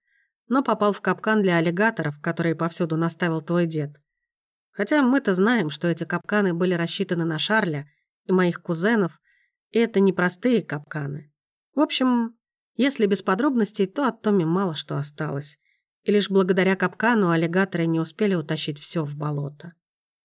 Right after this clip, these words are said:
"Какая ужасная смерть", произнесла Летиция тихо. "Не могу сказать, что мне его жаль, но, увы, теперь невозможно доказать, что Рауль Фрисон оплатил убийство моего отца",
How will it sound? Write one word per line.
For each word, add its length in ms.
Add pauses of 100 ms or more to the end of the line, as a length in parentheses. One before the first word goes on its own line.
(580)
"Какая 440
ужасная 540
смерть", 640 (560)
произнесла 600
Летиция 580
тихо. 520 (500)
"Не 160
могу 260
сказать, 400
что 180
мне 200
его 180
жаль, 320 (640)
но, 260
увы, 260 (540)
теперь 300
невозможно 600
доказать, 460
что 180
Рауль 260
Фрисон 500 (440)
оплатил 460
убийство 440
моего 320
отца", 500